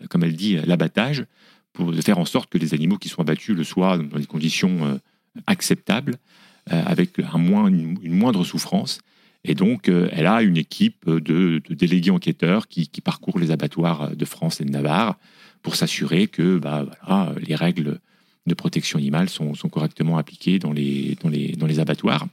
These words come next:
Donc ça, c'est la mission historique de l'O A B A, hein, c'est-à-dire, euh, visiter, euh, les abattoirs, discuter avec les professionnels pour faire en sorte que les, les choses, euh, s'améliorent. Et puis, au fil, au fil des ans, euh, d'autres missions se sont, euh, se sont développées,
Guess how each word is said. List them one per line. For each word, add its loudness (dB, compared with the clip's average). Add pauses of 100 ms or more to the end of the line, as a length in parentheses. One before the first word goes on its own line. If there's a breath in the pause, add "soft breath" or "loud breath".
(140)
Donc -4
ça, 2
c'est 0
la 2
mission 2
historique 2 (400)
de 4
l'O 6
A 4
B 2
A, -2
hein, -4 (120)
c'est-à-dire, 0
euh, 0 (440)
visiter, 2
euh, -2 (480)
les 0
abattoirs, -2 (460 soft breath)
discuter -2
avec -2
les 0
professionnels -2
pour -20
faire -2
en -2
sorte -4
que -2
les, -2
les 0
choses, 0 (420)
euh, -6
s'améliorent. 0 (140)
Et -2
puis, 4
au 4
fil, 4
au 2
fil 0
des 4
ans, 4
euh, 2 (400)
d'autres 0
missions 2
se -6
sont, -4
euh, -4
se -14
sont -2
développées, 2